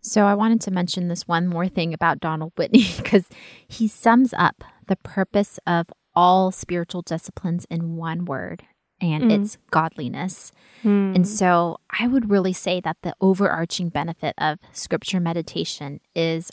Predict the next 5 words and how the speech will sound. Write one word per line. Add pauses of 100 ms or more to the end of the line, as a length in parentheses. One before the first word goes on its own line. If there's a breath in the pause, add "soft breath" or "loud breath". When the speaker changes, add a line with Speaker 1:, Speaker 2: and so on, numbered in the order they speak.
Speaker 1:
our
sanctification. (280)
Speaker 2:
Yeah.
Speaker 1:
It's (140)
our